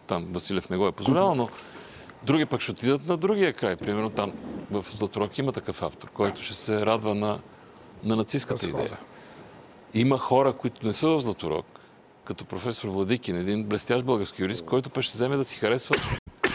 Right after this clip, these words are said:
Speaker 1: някакъв корпоративен модел на италианския фашизъм. Тоест, има такива, е, да ги кажа, опипвания. Защото, е, това е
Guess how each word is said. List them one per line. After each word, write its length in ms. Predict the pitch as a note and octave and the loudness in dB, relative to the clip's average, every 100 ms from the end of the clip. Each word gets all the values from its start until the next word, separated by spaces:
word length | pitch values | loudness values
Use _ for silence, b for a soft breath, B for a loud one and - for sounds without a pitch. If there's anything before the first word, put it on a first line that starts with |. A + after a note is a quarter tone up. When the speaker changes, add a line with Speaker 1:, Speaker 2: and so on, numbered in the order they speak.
| - | -2
Speaker 1:
някакъв 320 | B2 - - | -4 -6 -8
корпоративен 680 | - A#2+ A#2 A#2 A2 D3 C#3+ | -2 -2 0 0 2 2 2
модел 320 | A#2 G2+ B2+ | 2 4 4
на 120 | C3 | 4
италианския 520 | C3+ C#3 C#3 D#3+ - B2+ | 2 2 0 0 -2 -2
фашизъм. 360 | - - D#2 - B B B B B B B | -2 -6 -8 -10 B B B B B B B
Тоест, 260 | D3 D#3+ - - - - - - | 0 0 -4 -20 -20 -20 -12 -2
има 240 | C#3+ G#3 | 2 2
такива, 500 | - D3 E3 E3 D#3 - - - - - - - - | 0 0 4 4 4 0 -14 -20 -20 -20 -20 -8 -4
е, 40 | A2+ G#2+ - A2+ | -2 -4 -6 -6
да 80 | |
ги 140 | A2+ A2 | -4 -2
кажа, 280 | - C3+ B2+ | 0 2 0
опипвания. 600 | A2 B2+ B2 G2+ D#2 - - - - - - B B B | 0 -2 -2 -2 -2 -8 -16 -20 -20 -20 -20 B B B
Защото, 760 | A2+ G#2+ A2 - F#3+ - F#3+ - - | -12 -8 -4 0 2 4 2 2 -6
е, 40 | B2 B2 B2 A#2 - - - - - - - - - - _ _ _ _ - | -6 -2 -2 -4 -8 -20 -20 -20 -20 -20 -20 -20 -20 -20 _ _ _ _ 0
това 220 | D3 | 2
е 40 | E3+ | 2